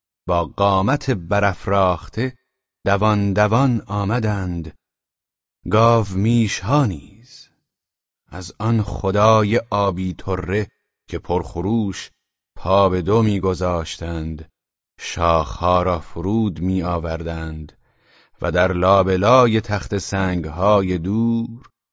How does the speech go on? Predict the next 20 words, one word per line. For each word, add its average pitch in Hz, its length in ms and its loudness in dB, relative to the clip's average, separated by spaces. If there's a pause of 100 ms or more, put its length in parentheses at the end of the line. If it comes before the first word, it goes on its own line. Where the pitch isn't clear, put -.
(140)
امواج 104 760 2
بزهایی 107 960 0
بودند 110 720 0 (600)
که 92 140 -6
جست 82 340 -6
و 80 60 -4
خیز 87 540 -8
می‌کردند. - 920 -20 (1200)
این 160 220 4
جهان 127 540 2
دیگرگونه 104 1040 2
مقدسی 101 840 -2
که 85 280 -4 (460)
گرد 135 280 4
هنرمند 104 800 2
جادو 92 640 -2
شده 82 320 -6
را 78 240 -4
گرفته 78 520 -10
بود، 107 560 -10